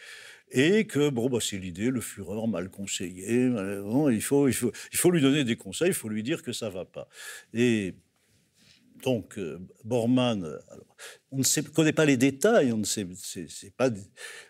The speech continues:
on a cette lettre, et puis on a, on manque de contexte de cette lettre, comment elle a été reçue exactement,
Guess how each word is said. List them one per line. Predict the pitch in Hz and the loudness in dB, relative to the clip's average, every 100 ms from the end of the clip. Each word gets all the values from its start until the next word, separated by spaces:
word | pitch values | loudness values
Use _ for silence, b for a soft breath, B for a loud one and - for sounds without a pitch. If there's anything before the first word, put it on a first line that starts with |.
| _ | _
on | 127 101 117 | -14 -6 2
a | 165 | 2
cette | - 117 - | 2 -2 2
lettre, | 185 240 - | 4 4 0
et | 113 | -8
puis | - 123 | -2 0
on | 135 | 0
a, | 101 90 90 69 | -2 -6 -8 -8
on | 98 | -2
manque | 107 151 | 0 2
de | 117 | 0
contexte | - 135 131 240 - - | 0 0 6 4 4 -2
de | 107 | -4
cette | 107 - 110 | -4 -6 -4
lettre, | 180 196 - | 0 0 -2
comment | 123 113 | -6 -4
elle | 113 | -2
a | |
été | 107 113 | -4 -6
reçue | 104 104 131 | -8 -6 -4
exactement, | 113 95 - 165 | -4 -6 -6 -4